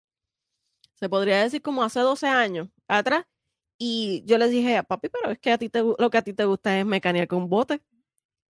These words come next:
Y entonces, este, se retiró con una muy buena pensión, porque como quiera, este, recibió su pensión. Y,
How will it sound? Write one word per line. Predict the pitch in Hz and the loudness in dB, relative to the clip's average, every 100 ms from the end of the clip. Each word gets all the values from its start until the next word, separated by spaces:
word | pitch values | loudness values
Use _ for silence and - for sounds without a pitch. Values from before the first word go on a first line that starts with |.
| _ _ | _ _
Y | - 240 226 214 208 | -6 -4 -2 -2 -2
entonces, | 190 185 185 269 285 | -4 -4 -4 -2 -2
este, | 226 247 - | -2 -4 -6
se | 196 208 | -4 -2
retiró | 202 180 190 254 | -2 0 4 4
con | 359 226 | 4 2
una | 208 202 | 2 0
muy | 208 | 0
buena | 202 202 196 | 2 2 2
pensión, | 185 170 - 262 233 | 0 -2 0 2 2
porque | 208 175 | 0 -2
como | 170 170 165 | -2 -2 -4
quiera, | - 165 180 202 196 _ _ _ - | -2 0 4 2 2 _ _ _ -4
este, | 202 196 190 | -2 -2 -2
recibió | 214 285 202 180 180 | -2 -2 -2 0 0
su | 190 208 | -2 -4
pensión. | 190 170 - 320 240 202 _ _ _ _ _ _ - | -2 -6 -4 -2 -2 -4 _ _ _ _ _ _ -8
Y, | 254 254 240 233 220 202 | -4 -2 -2 -4 -4 -4